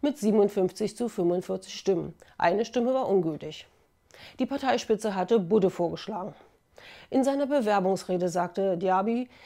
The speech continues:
der in Senegal geboren wurde und als Waisenkind nach Deutschland gekommen war, er wolle zeigen, dass es in Sachsen-Anhalt nicht nur Rechte gebe.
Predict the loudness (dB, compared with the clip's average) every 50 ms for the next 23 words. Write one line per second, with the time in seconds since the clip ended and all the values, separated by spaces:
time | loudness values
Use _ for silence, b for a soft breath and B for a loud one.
0 | B B B 2 4 4 4 2 4 4 4 6 6 6 6 6 4 4 2 0
1 | 2 4 4 4 4 4 4 4 4 6 4 4 2 0 -2 -4 -4 -4 -2 0
2 | 0 2 2 0 0 -2 -2 -4 -4 -4 -6 -6 -2 -2 -2 -2 0 -2 -4 -4
3 | -4 -6 -2 0 0 0 0 0 0 0 0 0 -2 -6 -14 B B B B B
4 | B -2 0 0 2 0 -2 -4 -4 -4 -2 0 0 0 0 0 -2 -2 -2 -4
5 | -6 -2 0 0 2 2 0 -2 0 0 0 2 2 2 2 2 0 0 -2 -4
6 | -6 -6 -6 -4 -2 0 2 2 2 2 0 -2 -2 -4 -4 -2 -2 -2 -4 -4
7 | -10 -12